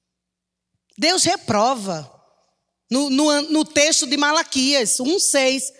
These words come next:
Abre lá, Guilherme. Malaquias um seis. Aleluia.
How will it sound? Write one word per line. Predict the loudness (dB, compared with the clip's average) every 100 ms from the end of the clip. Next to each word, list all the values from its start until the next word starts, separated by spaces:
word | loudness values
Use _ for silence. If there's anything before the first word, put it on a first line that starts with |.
| -2
Abre | -2 0 0
lá, | 0 0
Guilherme. | -2 -2 -2 -6 -10 _ -12 0
Malaquias | 2 2 2 0 2
um | -2
seis. | 0 0 0 -2 -4 -8 -10 _ _ _ _ -2
Aleluia. | 0 2 0 0 0 0 -2 -4